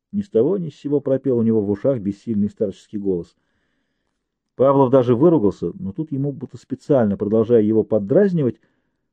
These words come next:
вспомнилась и прочая бабкина нежить, вроде лешух и лешеней, а также бесконечные рассказы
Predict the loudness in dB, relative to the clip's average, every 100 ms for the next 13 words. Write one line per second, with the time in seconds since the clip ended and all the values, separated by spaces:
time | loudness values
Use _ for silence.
0 | _ _ -4 2 4 4 2 0 -4 0
1 | 0 2 0 2 2 2 -2 0 0 -2
2 | -4 -8 -2 0 2 2 0 -2 -4 -4
3 | -10 _ -6 -4 2 0 2 0 2 0
4 | -2 2 0 2 -2 -2 -2 -2 -2 2
5 | 2 4 4 4